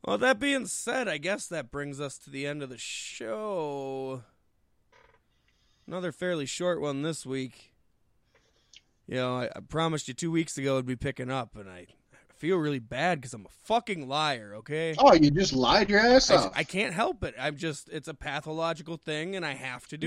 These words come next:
Speaker 2: No.
Speaker 1: it.
Speaker 2: I know it. I'm used to it myself personally, but our, but our listeners aren't.
Speaker 1: So when I say, "I love you all, and we'll see you next week," it means fuck you, go catch Rona, and we probably won't be here next week.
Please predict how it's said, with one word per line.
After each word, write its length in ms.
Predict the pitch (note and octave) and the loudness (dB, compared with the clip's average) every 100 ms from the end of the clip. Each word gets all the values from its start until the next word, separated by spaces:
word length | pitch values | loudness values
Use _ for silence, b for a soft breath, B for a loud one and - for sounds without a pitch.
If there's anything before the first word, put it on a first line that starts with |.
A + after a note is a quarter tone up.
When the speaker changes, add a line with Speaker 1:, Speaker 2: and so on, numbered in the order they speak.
| E3+ | -2
Speaker 2:
No. 40 | |
Speaker 1:
it. 100 | A3 - _ _ _ _ _ _ _ _ _ _ - | -4 -8 _ _ _ _ _ _ _ _ _ _ -12
Speaker 2:
I 100 | - | 0
know 180 | B3+ A#3+ | 2 6
it. 60 | C4+ | 6
I'm 160 | A#3+ | 6
used 260 | F#3+ B3 - | 6 4 2
to 80 | E3 | 2
it 80 | |
myself 420 | D3 C3 - G#3+ - | 4 2 2 0 2
personally, 420 | D#3+ - B2 A#2 | 2 2 0 0
but 200 | A2+ A2+ | -2 -2
our, 200 | G#2+ G2 B B B | -2 -4 B B B
but 100 | C3+ | 4
our 100 | B2 | 6
listeners 440 | B2 C4+ B2+ A2+ | 8 6 6 4
aren't. 300 | A2+ A#3+ - - - _ _ | 4 4 2 -2 -20 _ _
Speaker 1:
So 180 | - G3+ | -6 -2
when 140 | A#3 | 2
I 160 | C4 D4 | 2 2
say, 580 | - A3 G3 D3 C#3+ D3+ _ _ _ _ - | 0 0 0 0 -4 -6 _ _ _ _ -6
"I 60 | |
love 240 | D#3 F3 G3+ | -2 0 0
you 200 | G3 F#3+ | 0 4
all, 500 | F3+ D#3+ A#2+ A#2 A2+ _ - | 6 6 4 -4 -14 _ -8
and 140 | D3 | -6
we'll 100 | D3 | -6
see 200 | - G#3 | -10 -8
you 120 | G#3 | -6
next 320 | G3 F#3 - | -6 -6 -8
week," 440 | E3+ F#3 C#3+ - - _ _ - | -10 -6 -6 -10 -20 _ _ -12
it 60 | E3 | -6
means 260 | E3+ E3 | -6 -6
fuck 360 | - E3 F3+ - | -6 -2 -2 -4
you, 340 | C#3 C#3 B2 G3 - _ _ - | -4 -4 -8 -12 -20 _ _ -8
go 200 | D#3+ G3 | -6 -4
catch 340 | - G3 - | -4 -4 -4
Rona, 560 | D#3 D3 C#3 C3+ C3+ A#2+ _ _ _ - | -8 -6 -6 -6 -8 -10 _ _ _ -8
and 320 | C#3 C#3+ C#3 | -6 -4 -4
we 100 | C3+ | -4
probably 320 | D#3 D#3 D3 | 2 2 2
won't 200 | C#3 C3+ | 0 -2
be 140 | B2 A#2+ | -4 -8
here 120 | A#2 | -8
next 260 | G#2+ - G#2 | -14 -18 -20
week. 240 | - | -20